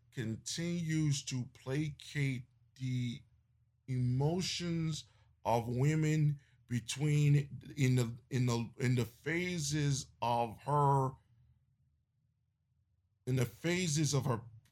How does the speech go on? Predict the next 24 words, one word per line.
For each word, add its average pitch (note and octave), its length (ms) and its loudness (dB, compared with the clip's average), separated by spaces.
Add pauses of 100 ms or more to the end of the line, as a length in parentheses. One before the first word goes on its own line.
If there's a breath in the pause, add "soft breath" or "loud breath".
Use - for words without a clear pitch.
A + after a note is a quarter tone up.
(120)
of, A2 160 -4 (220)
of, - 200 -2 (1200)
you F3+ 120 0
know, A2 260 2 (1080)
her D#3+ 100 -4
biological C#3 920 6
phases A#2 800 -4
of G#2+ 240 -4
having G#2+ 440 -2
children. G2+ 500 -8
I A2+ 160 -6
mean, A2+ 300 -8 (320 soft breath)
what B2 180 4
I B2 120 4
mean C3 420 2
is A#2 500 -4 (1300)
her E3+ 120 4
cycle, D3 500 2 (720)
the D3+ 80 0
menstrual E3+ 500 2
cycle. G#2 420 -2 (640)
A A#2+ 80 -2
society G3 840 2
that D#3+ 240 0